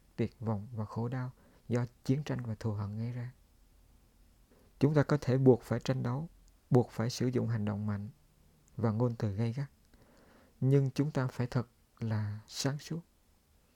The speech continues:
Những gì chúng ta làm là để tìm ra giải pháp, tìm ra cơ hội,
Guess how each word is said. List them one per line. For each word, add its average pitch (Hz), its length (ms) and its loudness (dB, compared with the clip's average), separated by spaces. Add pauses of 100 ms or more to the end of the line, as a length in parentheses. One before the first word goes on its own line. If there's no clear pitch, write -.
(300)
Những 127 240 4
gì 131 180 6
chúng 143 180 0
ta 147 120 2
làm 127 260 2 (760)
là 120 180 2
để 127 220 2
tìm 120 200 4
ra 127 140 0
giải 120 260 -2
pháp, 160 260 -6 (720)
tìm 120 200 6
ra 120 120 0
cơ 135 240 4
hội, 110 360 0